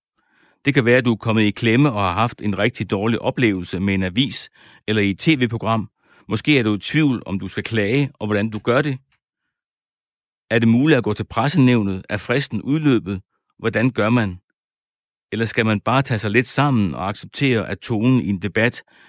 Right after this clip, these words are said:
eller i en artikel er ret hårdhændet, eller kan være ret hårdhændet? Det kan vi måske hjælpe dig med at finde ud af.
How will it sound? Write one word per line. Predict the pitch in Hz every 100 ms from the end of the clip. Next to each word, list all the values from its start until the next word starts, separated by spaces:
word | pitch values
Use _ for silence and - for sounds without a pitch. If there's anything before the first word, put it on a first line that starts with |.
| _
eller | 104 104
i | 98
en | 104
artikel | 92 90 - 135 123 107 _ _ _ _ _ _ _ _ _ _ -
er | 104
ret | 95 117 - - _ _ _ -
hårdhændet, | - 135 143 113 95 85
eller | 82
kan | 85 117 85
være | 95 87
ret | 85 95 - _ _
hårdhændet? | - 107 104 92 82 78 _ _ _ _ _ _ _ _ _ _ _ _ _
Det | -
kan | 151
vi | 127
måske | 123 120 -
hjælpe | 117 110 143 131
dig | 107
med | 110
at | 107
finde | 117 98
ud | 123 147
af. | 117 107